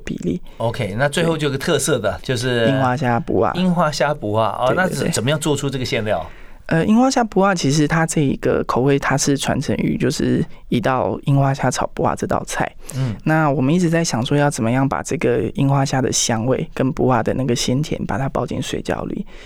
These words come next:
Speaker 1: 我们就一直找了不同种类的樱花虾，
Speaker 2: 嗯。
Speaker 1: 然后一直想说要怎么样让那樱花虾香气跟那个水饺口味是可以结合在一起的。这样，所以我们在包之前，我们会先把它拌那个大火，
Speaker 2: 嗯。
Speaker 1: 米酒把它爆香，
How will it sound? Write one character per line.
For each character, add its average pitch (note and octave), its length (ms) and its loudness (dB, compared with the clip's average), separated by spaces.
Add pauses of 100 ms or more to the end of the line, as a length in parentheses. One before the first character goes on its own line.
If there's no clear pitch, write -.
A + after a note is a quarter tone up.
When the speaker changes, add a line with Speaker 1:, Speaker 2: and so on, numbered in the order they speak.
(340)
Speaker 1:
我 - 120 -4
们 B2+ 140 0
就 C#3+ 120 4
一 C3+ 140 2
直 B2 320 0
找 A2 220 0
了 A2 200 2 (200)
不 D#3+ 100 2
同 E2 300 -2
种 - 200 0
类 C3+ 140 2
的 B2 80 0
樱 C3 160 0
花 C3 240 0
虾， A2+ 420 -4 (280)
Speaker 2:
嗯。 G#2+ 120 -6
Speaker 1:
然 A#2+ 140 0
后 B2+ 240 4
一 - 140 -2
直 C3+ 120 -2
想 B2+ 240 -2
说 C#3 160 0
要 C3+ 120 2
怎 - 120 -4
么 A#2+ 80 0
样 B2 140 0
让 C3 160 0
那 B2 80 0
樱 C3 160 0
花 B2+ 160 0
虾 A#2+ 180 -2
香 A#2+ 240 -2
气 - 320 -4 (320)
跟 B2+ 220 0
那 B2+ 80 0
个 - 400 -4
水 - 220 -2
饺 A2+ 120 0
口 - 180 -4
味 B2+ 100 -2
是 - 120 -6
可 - 120 -6
以 - 40 -2
结 - 200 -8
合 - 160 -4
在 - 160 -4
一 - 60 -8
起 - 200 -10
的。 - 160 -6 (380)
这 C#3 120 -6
样， B2+ 120 -4
所 C#3 120 -2
以 C3+ 40 2
我 - 40 0
们 A#2+ 300 -2
在 D#3 240 -2
包 E3 180 0
之 G#3 140 -2
前， F#3 160 -2
我 - 20 0
们 A2 80 -2
会 C3+ 120 0
先 C3 120 0
把 - 120 -2
它 C#3 100 -4
拌 C3+ 240 -6 (320)
那 C#3+ 140 0
个 C3 160 2
大 A#2+ 200 -2
火， - 280 -4
Speaker 2:
嗯。 - 60 -18 (180)
Speaker 1:
米 B2+ 160 -2
酒 B2 160 0
把 A#2 100 -4
它 C#3+ 260 -6
爆 B2 160 -2
香， F2 240 -6